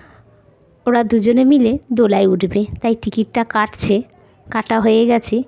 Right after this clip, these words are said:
টিকিটের মূল্য আছে পঞ্চাশ টাকা। প্রত্যেকটা দোলার মূল্যই পঞ্চাশ টাকা করেই রেখেছে। ওরা দোলায় উঠুক। এখন আমরা মেলা থেকে আরেকবার ঘুরে আসি। সিনচান আজকে বলছে,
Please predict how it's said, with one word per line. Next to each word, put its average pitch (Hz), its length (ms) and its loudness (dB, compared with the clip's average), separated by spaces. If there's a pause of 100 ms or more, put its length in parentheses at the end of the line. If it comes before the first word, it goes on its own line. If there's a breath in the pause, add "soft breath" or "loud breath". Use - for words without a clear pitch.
(140)
টিকিটের 226 460 0
মূল্য 220 320 4
আছে 226 300 -2 (120)
পঞ্চাশ 190 500 -2
টাকা। 180 320 -4 (560 loud breath)
প্রত্যেকটা 349 600 0
দোলার 269 360 4
মূল্যই 285 360 6
পঞ্চাশ 190 480 -2
টাকা 208 260 -2
করেই 262 260 0
রেখেছে। 180 460 -2 (760 loud breath)
ওরা 226 200 2
দোলায় 214 400 2 (420)
উঠুক। 339 440 0 (3000)
এখন 226 200 -2
আমরা 240 380 0 (540 soft breath)
মেলা 214 260 0
থেকে 220 240 -2
আরেকবার 196 360 -2
ঘুরে 180 280 0
আসি। 190 360 -4 (440 soft breath)
সিনচান 240 520 0
আজকে 233 320 -2
বলছে, 262 420 0